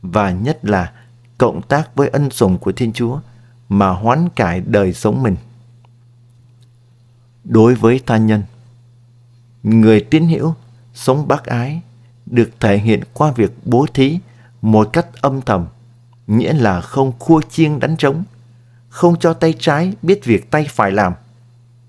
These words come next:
Sống bác ái là cảm thông, liên đới và chia sẻ với những người kém may mắn.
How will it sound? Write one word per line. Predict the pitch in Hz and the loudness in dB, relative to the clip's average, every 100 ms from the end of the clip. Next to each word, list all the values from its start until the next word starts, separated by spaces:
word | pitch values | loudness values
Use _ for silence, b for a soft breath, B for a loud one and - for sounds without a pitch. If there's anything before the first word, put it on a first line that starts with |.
| _ _ _ _ | _ _ _ _
Sống | - 135 139 143 | -4 -2 0 -2
bác | 143 | -2
ái | 127 117 147 - - _ _ _ - | -2 -2 -4 -10 -18 _ _ _ -2
là | 107 101 - - | 2 2 -2 -4
cảm | 101 92 - | -4 -4 0
thông, | 123 110 b b b b | 0 -2 b b b b
liên | 104 120 147 135 | 0 2 4 4
đới | 127 147 196 b b - | 2 0 -4 b b -4
và | 101 104 | 0 0
chia | 98 156 156 | -2 -2 0
sẻ | 123 92 95 85 95 | 0 0 -2 -6 0
với | 147 | 0
những | 120 151 | 0 0
người | 113 95 | 0 0
kém | - 113 139 156 | 0 0 0 0
may | 135 | -2
mắn. | 117 117 | -2 -4